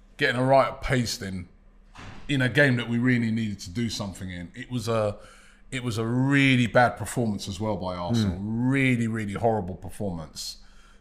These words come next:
Speaker 1: That can't happen again.
Speaker 2: No. But you made a great point on the, uh, when we was doing the debates, you know what I mean? And I'm not, li-, listen, they beat us and deservedly so, I'm not making excuses, but we didn't have Ben White playing that day.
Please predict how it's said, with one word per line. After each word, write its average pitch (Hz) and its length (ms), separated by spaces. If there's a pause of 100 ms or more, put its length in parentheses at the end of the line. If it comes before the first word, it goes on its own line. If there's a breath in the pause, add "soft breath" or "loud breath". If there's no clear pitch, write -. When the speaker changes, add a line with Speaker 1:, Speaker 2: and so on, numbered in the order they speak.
(280 soft breath)
Speaker 1:
That 131 320
can't 113 360
happen 98 300
again. 87 340 (140)
Speaker 2:
No. 120 380 (320)
But 131 100
you 185 120
made 185 180
a 147 40
great 160 300
point 147 260
on 123 200
the, 117 220
uh, 110 140
when 120 160
we 120 60
was 110 80
doing 120 200
the 110 60
debates, 101 520
you 110 60
know 110 100
what 95 80
I 110 40
mean? 107 140
And 113 140
I'm 127 100
not, - 380
li-, 131 100
listen, 113 440 (340 soft breath)
they 127 120
beat 135 240
us 117 120
and 120 100
deservedly 113 440
so, 113 160
I'm 110 100
not 117 140
making 110 300
excuses, 101 480
but 101 120
we 98 100
didn't 113 160
have 104 180
Ben 113 180
White 117 260
playing 107 260
that 107 160
day. 107 240